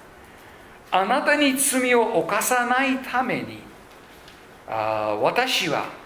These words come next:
あなたの御言葉を心に蓄えました。」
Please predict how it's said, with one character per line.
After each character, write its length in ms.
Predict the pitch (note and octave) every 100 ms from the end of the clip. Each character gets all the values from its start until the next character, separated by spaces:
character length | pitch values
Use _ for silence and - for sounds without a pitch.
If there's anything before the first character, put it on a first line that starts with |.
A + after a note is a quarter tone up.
| - -
あ 140 | D#3
な 160 | E3+ A3+
た 140 | B3+
の 160 | B3 B3
御 60 |
言 120 | B3 A3 B3+ B3+ A#3
葉 160 | G3 F#3+
を 280 | A3+ - - - -
心 600 | - F3+ F#3 B3+ B3 B3
に 300 | A#3+ C4 B3+ - - - -
蓄 460 | - - D3 G3+ G3 E3+
え 160 | E3 D#3+
ま 160 | D3+ -
し 220 | -
た。」 60 | -